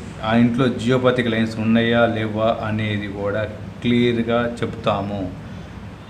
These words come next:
కాబట్టేసి మీకు పై చెప్పిన విధంగా ఏవైనా సమస్యలు ఉంటే, మీరు మాకు ఫోన్ చేయటము, చేసి మాట్లాడేసి, మీ యొక్క ఫోటోని మా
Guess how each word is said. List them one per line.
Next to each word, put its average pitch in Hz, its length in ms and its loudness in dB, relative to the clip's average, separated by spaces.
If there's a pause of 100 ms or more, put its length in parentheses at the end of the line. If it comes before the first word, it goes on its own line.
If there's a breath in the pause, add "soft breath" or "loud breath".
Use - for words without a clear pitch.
(420)
కాబట్టేసి 110 920 0 (720)
మీకు 123 640 4 (120)
పై 117 160 6
చెప్పిన 120 420 0
విధంగా 104 800 0
ఏవైనా 123 480 4
సమస్యలు 113 500 0
ఉంటే, 101 580 0 (800)
మీరు 123 320 8
మాకు 113 340 6
ఫోన్ 117 420 4
చేయటము, 107 580 2 (400)
చేసి 123 260 4
మాట్లాడేసి, 113 800 4
మీ 113 440 6
యొక్క 104 220 -2
ఫోటోని 123 520 2
మా 110 220 4